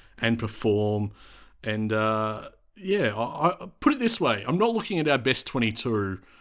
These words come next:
and going, "Oh, uh, we're kind, I've kind of made up the numbers here." Like, I, I get to about eighteen and then I have to pick the bench and I'm like, "Oh, yeah, these guys, I suppose." I don't have to do that.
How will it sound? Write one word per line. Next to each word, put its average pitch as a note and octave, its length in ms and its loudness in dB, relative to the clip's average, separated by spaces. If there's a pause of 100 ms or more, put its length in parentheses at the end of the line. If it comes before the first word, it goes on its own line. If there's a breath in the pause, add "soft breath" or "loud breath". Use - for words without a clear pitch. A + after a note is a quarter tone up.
(180 soft breath)
and A2 200 -4
going, G#2 340 0
"Oh, F#2+ 440 -2 (800 soft breath)
uh, A2 120 -2
we're G#2 220 -6
kind, A2+ 300 2
I've A#2 180 0
kind B2 240 0
of G2+ 60 0
made G2+ 240 0
up - 140 -6
the G#2+ 60 -6
numbers F#2+ 420 -6
here." F#2 260 -16 (680 soft breath)
Like, A2+ 140 0
I, B2 220 4
I B2+ 60 2
get B2 180 0
to C3+ 120 -2
about A#2 280 0
eighteen A2 500 -4
and G2 80 -8
then G2+ 80 -6
I G2 100 -2
have G#2 180 -10
to A2 80 -8
pick - 220 -12
the - 40 -12
bench G2 400 -10
and G#2 80 -12
I'm G2 60 -10
like, G#2+ 200 -10
"Oh, F#2+ 220 -6
yeah, F#2 160 -8 (100)
these B2+ 280 2
guys, G2 320 -6
I G2 60 -10
suppose." F#2 600 -10
I C#3+ 80 2
don't F3 140 0
have D#3+ 200 -4
to A#2+ 100 -12
do G#2 240 -6
that. G#2 240 -16